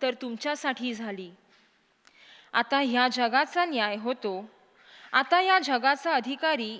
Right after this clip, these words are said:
बाहेर टाकला जाईल, आणि मला पृथ्वीपासून उंच केले, तर मी सर्वांना माझ्याकडे आकर्षून घेईन.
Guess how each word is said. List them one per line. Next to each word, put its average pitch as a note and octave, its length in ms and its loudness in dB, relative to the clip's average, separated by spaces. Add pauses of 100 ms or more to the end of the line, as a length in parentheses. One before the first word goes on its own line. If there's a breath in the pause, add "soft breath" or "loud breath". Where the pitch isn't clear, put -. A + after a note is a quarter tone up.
(100)
बाहेर A#3 400 2
टाकला D4 360 2
जाईल, G#3 420 -4 (540 soft breath)
आणि D4+ 280 2
मला D#4+ 400 4
पृथ्वीपासून D#4 800 -2
उंच C4+ 360 -2 (100)
केले, A3+ 600 -2 (300 soft breath)
तर C4 140 4
मी C4 180 0
सर्वांना A#3+ 760 2 (100)
माझ्याकडे C4+ 640 0
आकर्षून B3+ 600 -2
घेईन. F#3+ 400 -8